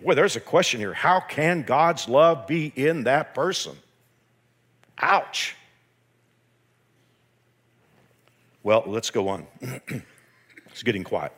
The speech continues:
<clears throat> This is the one I struggle with the most, though. I don't wanna believe this, because the Bible says the selfie life shows, look at this, there's a dormant killer inside.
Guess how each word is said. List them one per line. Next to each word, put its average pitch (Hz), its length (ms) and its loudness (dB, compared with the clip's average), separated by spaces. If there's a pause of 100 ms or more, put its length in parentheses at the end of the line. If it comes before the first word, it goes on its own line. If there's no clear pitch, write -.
(100)
<clears throat> - 440 -10 (2250)
This - 180 2
is 175 80 -4
the 127 80 -2
one 117 160 2
I 123 100 4
struggle 110 340 -2
with 95 160 -6
the 92 60 -10
most, 101 320 -2
though. 69 200 -14 (1040)
I - 40 -2
don't 185 120 4
wanna 123 140 0
believe 104 320 0
this, 101 380 -2 (120)
because - 300 0
the 127 60 -2
Bible 185 280 2
says 147 200 -4
the 117 100 -12
selfie 180 420 -2
life 92 280 4
shows, 110 600 -4 (120)
look 123 140 -10
at 110 60 -18
this, 98 320 -6 (1500)
there's 92 200 -8
a 71 40 -14 (140)
dormant 135 420 0
killer 113 440 0
inside. 64 580 -10